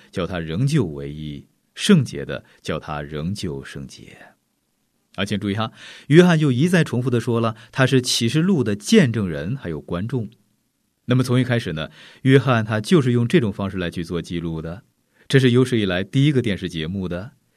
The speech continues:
因为这是约翰他所亲眼看到、亲耳听到的。约翰呢，他就大受感动，他就扑倒在地要敬拜天使。那么这位天使的单纯跟温柔呢，就让人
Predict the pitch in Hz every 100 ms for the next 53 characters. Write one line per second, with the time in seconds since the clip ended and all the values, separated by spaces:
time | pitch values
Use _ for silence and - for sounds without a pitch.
0 | _ - 160 175 156 151 151 147 139 135
1 | 110 101 - - 214 127 98 90 82 73
2 | - _ 104 92 76 - 82 78 76 71
3 | 73 - - _ _ _ _ _ _ _
4 | 98 98 90 80 - - 95 92 90 98
5 | 90 92 92 101 160 147 101 - - 123
6 | 123 123 - 135 156 92 87 107 107 98
7 | - - 101 95 - 190 92 71 - 73
8 | - - 52 - _ _ _ _ _ _
9 | - 123 139 180 127 - 117 90 82 -
10 | 120 127 82 82 90 104 107 107 160 135
11 | 69 71 69 - - 95 85 80 78 82